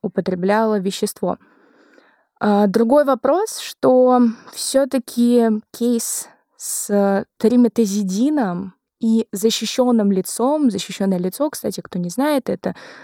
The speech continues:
особый статус, который был введён в кодексе вада в две тысячи двадцать первом году, то есть буквально за год до всей вот этой истории. И Камила подпадает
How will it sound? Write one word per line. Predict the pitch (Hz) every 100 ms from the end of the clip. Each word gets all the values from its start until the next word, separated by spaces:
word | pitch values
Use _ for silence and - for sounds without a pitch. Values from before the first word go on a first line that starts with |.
| -
особый | 220 214 220 202
статус, | - 240 269 269 202 196
который | - 190 202
был | 202 196
введён | 190 202 196 220 202 -
в | - -
кодексе | 220 202 185 - 190
вада | 170 202 196 180
в | 165
две | 180
тысячи | 220 196 -
двадцать | 180 185 180 -
первом | 294 311 254
году, | 208 185 175 175
то | 202
есть | 185 190 - _ _ _ _
буквально | 196 202 226 214
за | 190 190
год | 185 185 - - _
до | 214 180 185 180 175 - 196 185 _
всей | - - 185 180 180
вот | - - _ _ _
этой | - -
истории. | 175 - 277 320 269 180 -
И | - 226
Камила | - 226 226 302
подпадает | 294 220 - 208 202 262 240 220 -